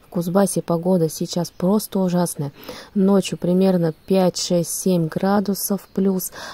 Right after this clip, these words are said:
а также днем у нас всего лишь около двадцати градусов, это максимум. И,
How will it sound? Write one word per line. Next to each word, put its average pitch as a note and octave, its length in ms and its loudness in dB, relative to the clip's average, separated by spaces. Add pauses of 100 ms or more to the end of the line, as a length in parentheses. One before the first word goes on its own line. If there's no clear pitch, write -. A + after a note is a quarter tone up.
(200)
а E3 200 0
также E3 500 0
днем G3+ 300 4
у - 20 4
нас F3 220 2
всего F3 320 -2
лишь F3+ 260 -2
около F3+ 380 0
двадцати E3+ 640 -2
градусов, F3+ 520 -2
это F3 220 -2
максимум. E3+ 540 -2 (420)
И, A3+ 280 2